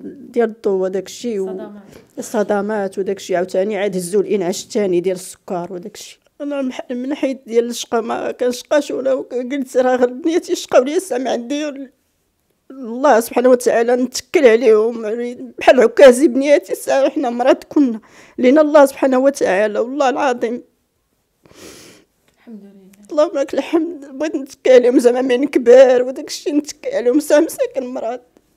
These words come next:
Speaker 1: الحمد لله، اللهم لك الحمد، الحمد لله ونشكره.
Speaker 2: شنو كيوقع؟ واش كيضروهم عويناتهم؟ شنو، كيفاش كيوقع لهم؟
Speaker 1: اختي، هادي ال-، كيضرهم الالام، كيجيهم الحريق، العين بعدا كاين كتولي ضيقه صغيره،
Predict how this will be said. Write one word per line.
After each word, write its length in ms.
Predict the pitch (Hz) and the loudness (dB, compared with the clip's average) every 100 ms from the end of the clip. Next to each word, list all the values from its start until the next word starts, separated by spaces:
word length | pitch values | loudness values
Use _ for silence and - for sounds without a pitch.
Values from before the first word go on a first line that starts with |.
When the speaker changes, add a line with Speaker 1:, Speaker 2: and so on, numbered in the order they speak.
| _ _ _ - | _ _ _ -16
Speaker 1:
الحمد 340 | - - 330 | -16 -16 -10
لله، 440 | 311 262 196 175 208 | -10 -10 -8 -6 -6
اللهم 320 | 240 262 294 | 0 0 0
لك 160 | 370 | -2
الحمد، 420 | 302 - _ _ _ _ _ - _ _ | -6 -6 _ _ _ _ _ -20 _ _
الحمد 280 | - 320 240 | -6 -4 -4
لله 200 | 254 247 | -4 -4
ونشكره. 640 | 262 - - - - _ _ - _ _ - | -4 -10 -20 -20 -20 _ _ -20 _ _ -20
Speaker 2:
شنو 280 | - 381 | -14 -12
كيوقع؟ 360 | 359 240 220 214 | -10 -10 -10 -12
واش 220 | 196 220 | -12 -12
كيضروهم 640 | - 208 214 208 208 202 | -12 -12 -10 -12 -12 -14
عويناتهم؟ 840 | 196 190 202 214 202 196 185 208 202 | -14 -14 -12 -12 -12 -16 -16 -18 -18
شنو، 220 | - 233 233 | -20 -20 _
كيفاش 260 | _ 220 | _ -20
كيوقع 320 | _ 185 _ _ - | _ -20 _ _ -20
لهم؟ 140 | - _ | -20 _
Speaker 1:
اختي، 460 | - - 277 247 240 | -18 -6 -4 4 4
هادي 240 | 247 220 | 6 2
ال-، 540 | 202 196 196 196 - - _ _ _ - | 0 -4 -6 -6 -8 -14 _ _ _ -4
كيضرهم 420 | 233 220 214 240 | 0 2 2 2
الالام، 520 | 220 226 220 220 208 | 0 2 2 0 -2
كيجيهم 380 | 208 196 202 202 | -4 -2 -2 -4
الحريق، 540 | 208 233 277 269 - _ _ | -8 -6 -6 -6 -14 _ _
العين 440 | 196 208 240 202 | -2 0 0 0
بعدا 260 | 190 190 214 | -4 -2 -2
كاين 400 | 208 196 185 190 _ | -4 -6 -6 -8 _
كتولي 500 | 202 196 196 196 202 | -10 -6 -4 0 0
ضيقه 440 | 185 262 247 214 | 2 2 2 -2
صغيره، 560 | 202 196 185 185 208 220 | -8 -8 -8 -6 -8 -12